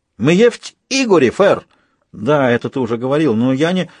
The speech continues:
«Верно, фэр. Мы Игори, фэр. Организация, фэр». «Какая организация?» «По Игоревтройству, фэр. Видишь ли, фэр, часто так бывает, что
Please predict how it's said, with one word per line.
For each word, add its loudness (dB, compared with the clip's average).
«Верно, 0
фэр. 0
Мы 0
Игори, 0
фэр. 0
Организация, 0
фэр». 0
«Какая -2
организация?» -4
«По 0
Игоревтройству, 2
фэр. 0
Видишь 0
ли, 2
фэр, 0
часто 0
так 2
бывает, 4
что 0